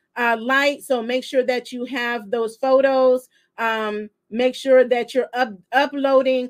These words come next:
your slide decks either in, uh, PowerPoint format, P D F format. You can also, uh, use a, a Google Docs form if you so choose, and link your Canva PowerPoint,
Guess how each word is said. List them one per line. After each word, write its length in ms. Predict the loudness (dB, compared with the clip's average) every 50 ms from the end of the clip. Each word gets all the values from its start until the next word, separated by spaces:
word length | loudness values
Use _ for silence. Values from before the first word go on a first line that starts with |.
| -12 _ _
your 220 | -2 0 0 0
slide 600 | 0 -4 -10 -6 -2 -2 0 0 -2 -4 -6 -2 0
decks 320 | 2 4 4 2 0 -4 -8
either 360 | -6 -6 -2 2 2 2 2 2
in, 380 | -2 -6 -6 -6 -8 -10 -12 -12 -10
uh, 260 | -8 -6 -6 -6 -8
PowerPoint 720 | -8 -6 -4 -2 -2 -2 -2 -4 -8 -8 -6 -6 -8 -6
format, 560 | _ -4 -4 -2 -2 -2 -2 -2 -4 -6 -8 _
P 140 | -10 -10 -8
D 160 | -4 -4 -4
F 120 | -4 -4 -4 _
format. 480 | -4 -4 -2 -2 -2 -4 -4 -6 -8 _ _ _ _ _ _
You 360 | -12 -4 0 2 2 2 0
can 180 | -2 -6 -6 -6 -4
also, 840 | -4 -2 -2 -2 -4 -4 -6 -6 -4 -2 0 0 0 0 0 -2 -4 _ _ _ _ _ 0
uh, 40 |
use 460 | 0 0 0 0 -2 -2 -2 -4 -6 -6 -4
a, 460 | -2 -2 0 0 0 -2 -4 -6 -8 -6
a 140 | -4 -4 -4
Google 480 | -4 -4 -4 -4 -4 -4 -4 -6 -2
Docs 400 | 0 0 2 2 0 -2 -6 -10
form 400 | _ -10 -8 -6 -6 -6 -6 -6 -4
if 160 | -6 -6 -6
you 140 | -6 -8 -8
so 300 | -6 -2 0 0 0 0
choose, 340 | -4 -6 -6 -6 -6 -8
and 260 | -6 -6 -6 -6 -4 -6
link 380 | -2 -2 0 0 0 -4 -8 -10
your 360 | -6 -2 0 0 0 0 -2 _ _ -12
Canva 800 | -8 -4 -4 -2 -2 -2 -2 -2 -2 -2 -2 -2 -4 -6 -10 -14 _ _ _ _ _ _ _ -2
PowerPoint, 880 | 0 2 2 4 2 2 0 -2 _ -4 -2 -2 -2 -2 -4 -6 -8